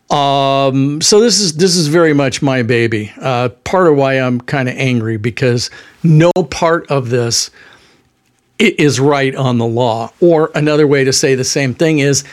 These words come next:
there is no law and you have no rights. Okay, that's what this case really stands for. So,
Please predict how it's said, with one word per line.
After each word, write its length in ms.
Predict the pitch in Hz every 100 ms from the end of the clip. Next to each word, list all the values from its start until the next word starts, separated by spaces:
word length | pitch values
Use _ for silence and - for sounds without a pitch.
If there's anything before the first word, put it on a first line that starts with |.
| -
there 180 | 165 165
is 280 | - 165 143
no 160 | 135
law 460 | 123 113 110 92 90 _
and 180 | 143 135
you 180 | 127 135
have 320 | 101 151 127
no 280 | 127 131 147
rights. 560 | 123 123 113 110 - - _ - _ _
Okay, 260 | 143 156 147
that's 380 | 117 151 160 -
what 160 | 165
this 200 | 160 143
case 340 | - 156 135 -
really 240 | 131 123
stands 400 | 110 139 120 117
for. 300 | - 135 - _ _ _ _ _ _ _ _ _ _ _ - - - - - - - - _
So, 540 | - - 220 202 185